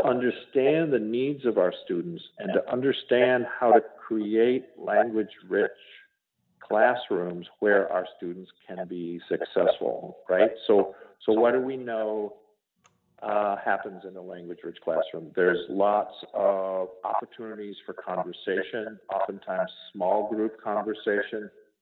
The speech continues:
When the teacher talks, the teacher is using lots of visuals and illustrations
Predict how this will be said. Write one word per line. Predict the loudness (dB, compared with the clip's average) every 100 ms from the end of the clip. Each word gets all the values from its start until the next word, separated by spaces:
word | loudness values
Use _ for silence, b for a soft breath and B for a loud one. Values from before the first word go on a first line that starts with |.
| _ _ _ _ -10
When | -2 2 2
the | 0
teacher | -4 -6 -2 -2 -2 -2
talks, | 0 0 -2 -12 -14
the | -14
teacher | -10 -10 -4 -2 -2 -2
is | -2 0 0 -4
using | -4 -4 -4 -6
lots | -6 -6 -6
of | -8
visuals | 0 0 2 4 6 6 6 2 -4 -20 _ _ _ _ _ _ _ -8
and | -2 -2 -2 -6 -4 -4 -6 -6 -8 -8 -14 _ -8
illustrations | -4 -4 -4 2 6 6 2 -2 -2 -6 -12